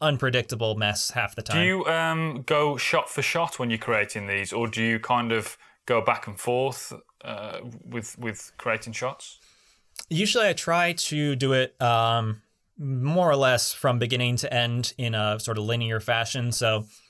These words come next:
Speaker 1: um, so yeah, basically the, um,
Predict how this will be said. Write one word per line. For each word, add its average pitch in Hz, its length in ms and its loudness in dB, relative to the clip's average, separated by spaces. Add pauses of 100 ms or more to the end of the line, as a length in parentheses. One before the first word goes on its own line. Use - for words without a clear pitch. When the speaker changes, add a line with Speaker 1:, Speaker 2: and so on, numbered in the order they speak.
(180)
Speaker 1:
um, 107 480 -2 (420)
so 151 100 2
yeah, 127 240 4
basically 117 480 0
the, 110 240 0
um, 104 400 0